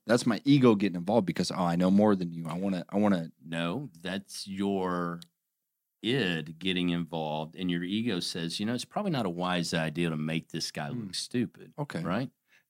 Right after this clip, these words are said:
Speaker 2: My greater
Speaker 1: That's fair.
Speaker 2: good would be to check my knowledge.
Speaker 1: I mean, that's cool 'cause I'm, I
Speaker 2: and,
Speaker 1: mean
Speaker 2: and the push that I wanna put out there to let this guy talk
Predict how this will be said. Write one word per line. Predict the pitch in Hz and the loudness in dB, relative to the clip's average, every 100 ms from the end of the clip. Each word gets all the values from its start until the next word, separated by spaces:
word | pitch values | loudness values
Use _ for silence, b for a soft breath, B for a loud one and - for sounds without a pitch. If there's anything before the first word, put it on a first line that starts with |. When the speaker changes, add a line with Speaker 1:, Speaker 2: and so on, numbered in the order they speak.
| - | -2
Speaker 2:
My | 104 104 - | 0 0 -2
greater | 123 160 156 | 2 4 4
Speaker 1:
That's | 101 | 2
fair. | 107 | 4
Speaker 2:
good | 135 117 95 | 4 4 2
would | 90 98 92 | 0 0 2
be | 95 92 87 | 2 2 0
to | - 85 - | -2 -4 -4
check | - - 120 110 110 - | -6 -4 -2 -4 -6 -12
my | 87 87 85 | -6 -2 0
knowledge. | 80 90 110 127 85 71 | 0 2 4 2 0 -2
Speaker 1:
I | |
mean, | 101 98 | 2 2
that's | 90 90 | 0 -6
cool | - 131 120 | 0 0 0
'cause | 98 | 0
I'm, | 98 90 - - | -2 -2 -6 -2
I | |
Speaker 2:
and, | 95 92 | 2 2
Speaker 1:
mean | 85 | 2
Speaker 2:
and | 110 | 4
the | 107 | 2
push | - - 147 147 | 0 2 2 2
that | - 113 | 2 4
I | 95 | 4
wanna | 90 98 151 180 | 2 2 4 2
put | - 95 82 | 0 0 0
out | 78 76 - | -2 -4 -6
there | 71 73 90 - _ _ _ - | -4 -2 -4 -6 _ _ _ -6
to | 104 | -4
let | 101 101 - | 0 -2 0
this | 123 123 | -2 -2
guy | 131 123 | -2 -4
talk | 120 - 87 65 73 - | -4 -2 -2 -2 -8 -12